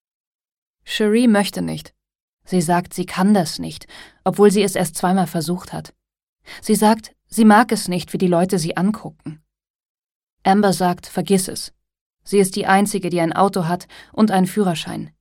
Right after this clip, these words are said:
Sie fährt und meint, das ist genug. Wenn sie sowieso nüchtern bleiben muss,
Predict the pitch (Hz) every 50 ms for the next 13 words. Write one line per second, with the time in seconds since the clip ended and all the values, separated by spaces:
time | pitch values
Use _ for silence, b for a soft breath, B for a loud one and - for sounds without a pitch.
0 | _ _ _ _ _ _ _ - - 220 208 - - 240 220 180 170 - - -
1 | _ 190 185 185 185 190 185 185 185 185 180 165 - - - - 185 170 180 175
2 | 156 - _ _ _ _ _ _ _ _ _ _ _ _ _ _ _ _ _ _
3 | _ - 208 220 214 233 220 240 220 226 208 190 247 302 302 240 196 185 - 196
4 | 180 180 180 185 185 190 202 196 202 226 233 -